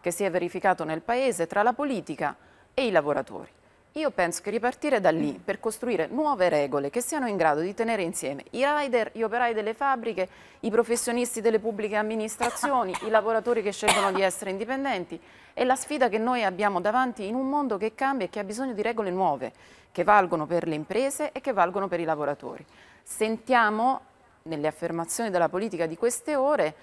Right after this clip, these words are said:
dei titoli che sembrerebbero anche andare incontro ad alcune delle esigenze che il lavoro ha manifestato in questi anni, cioè ricostruire dignità, qualità e però anche un po'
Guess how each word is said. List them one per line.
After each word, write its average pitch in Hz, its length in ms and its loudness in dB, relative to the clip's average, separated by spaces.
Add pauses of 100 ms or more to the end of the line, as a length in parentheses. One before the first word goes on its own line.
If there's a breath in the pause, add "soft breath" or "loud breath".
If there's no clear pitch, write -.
(360 loud breath)
dei 247 240 -2
titoli 196 520 -2
che 226 120 0
sembrerebbero 277 640 -2
anche 262 240 0
andare 214 280 0
incontro 175 640 0
ad 156 120 2
alcune 180 560 -2
delle 170 160 0
esigenze 208 460 -4
che 170 80 -6
il 190 80 -2
lavoro 226 300 2
ha - 20 4
manifestato 170 1000 0 (420 loud breath)
in 190 160 -2
questi 185 340 -2
anni, 160 240 2
cioè 220 120 -6
ricostruire 214 600 -4
dignità, 208 640 0
qualità 185 560 2 (560 loud breath)
e 262 120 2
però 302 200 0
anche 226 300 0
un 190 100 -2
po' 190 300 0